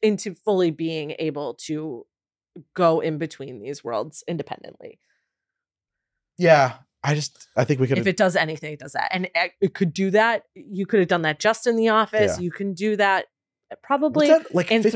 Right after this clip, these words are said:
Speaker 2: fifteen
Speaker 1: shots.
Speaker 2: or twenty minutes of fighting? I don't,
Speaker 1: Yeah.
Speaker 2: or maybe it just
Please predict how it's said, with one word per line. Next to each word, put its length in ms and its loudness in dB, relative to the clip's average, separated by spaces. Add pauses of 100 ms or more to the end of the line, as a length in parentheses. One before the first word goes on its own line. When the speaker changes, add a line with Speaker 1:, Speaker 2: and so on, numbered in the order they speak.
(160)
Speaker 2:
fifteen 180 6
Speaker 1:
shots. 200 0 (380)
Speaker 2:
or 120 4
twenty 280 2
minutes 240 2
of 80 -6
fighting? 420 0 (300)
I 80 6
don't, 140 6
Speaker 1:
Yeah. 200 2
Speaker 2:
or 80 4
maybe 180 4
it 60 0
just 200 0